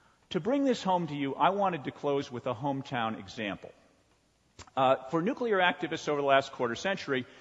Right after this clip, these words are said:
the, uh, institution you most love to hate, at least if you went back to when I started N R D C in nineteen seventy-nine, was the bad old Pacific Gas and Electric Company. The Erin Brockovich utility, the people who couldn't shoot straight, the Diablo Canyon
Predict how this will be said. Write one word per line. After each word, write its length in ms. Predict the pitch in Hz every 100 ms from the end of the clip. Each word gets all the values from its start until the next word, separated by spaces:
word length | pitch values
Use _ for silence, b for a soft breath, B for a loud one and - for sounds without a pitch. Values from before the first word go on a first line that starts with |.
| B B -
the, 340 | 123 147 156 151
uh, 60 |
institution 640 | 208 233 - - 208 190 165
you 120 | 156
most 320 | 170 190 -
love 300 | 151 156 131
to 100 | 135
hate, 380 | 127 113 95 -
at 140 | 123
least 200 | 143 -
if 120 | 143
you 80 | 139
went 160 | 143 127
back 220 | 147 147
to 40 |
when 140 | 135 135
I 100 | 131
started 420 | - 147 139 131
N 100 | 131
R 100 | 123
D 40 |
C 140 | 120 135
in 80 | 120
nineteen 300 | 127 127 123
seventy-nine, 640 | 135 120 113 110 101 113 B -
was 160 | 139
the 140 | 123 135
bad 340 | 120 165 160
old 300 | 151 147 143
Pacific 420 | 143 - 135 131
Gas 380 | 104 113 113 -
and 80 | 113
Electric 400 | 107 107 - 98
Company. 380 | 101 92 - - _ b b -
The 120 | 139
Erin 260 | 190 190 160
Brockovich 560 | 160 160 156 135 -
utility, 380 | 135 - 147 135
the 80 | 127
people 280 | 180 175 156
who 60 |
couldn't 300 | 139 170 147
shoot 200 | 139 156
straight, 280 | - 156 143
the 60 | 131
Diablo 440 | 139 165 147 156
Canyon 520 | 151 165 160 151 147